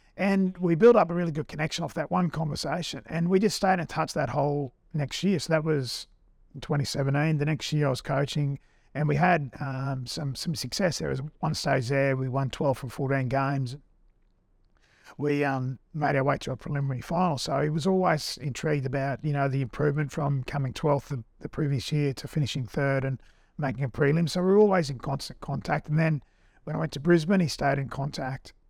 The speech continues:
Um, so it was sort of almost like I felt as though he was a mentor, you know. Um, in some ways, he was always checking in with me and really curious about what I was doing,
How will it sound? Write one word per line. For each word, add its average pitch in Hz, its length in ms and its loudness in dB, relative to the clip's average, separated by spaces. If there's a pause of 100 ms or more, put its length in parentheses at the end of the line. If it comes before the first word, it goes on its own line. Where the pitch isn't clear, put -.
Um, 131 400 -8 (240)
so 156 260 0
it 165 40 4
was 180 140 2
sort 240 180 2
of 196 60 2
almost 151 360 -2
like 147 180 -2
I 175 120 4 (400)
felt 131 200 -2
as 120 80 -4
though 131 140 -2
he 127 80 -4
was 113 120 -4
a 131 40 -2
mentor, 143 440 2
you 127 120 -2
know. 143 260 0
Um, 123 580 -4 (460)
in 147 140 0
some 135 240 0
ways, 139 260 2
he 147 80 2
was 127 140 0
always 135 340 0
checking - 320 -2
in 139 100 2
with 143 220 0
me 139 280 2
and 131 200 -2 (180)
really 170 360 2
curious 160 380 -2
about 135 260 -4
what 131 120 0
I 135 40 0
was 123 120 -2
doing, 147 380 0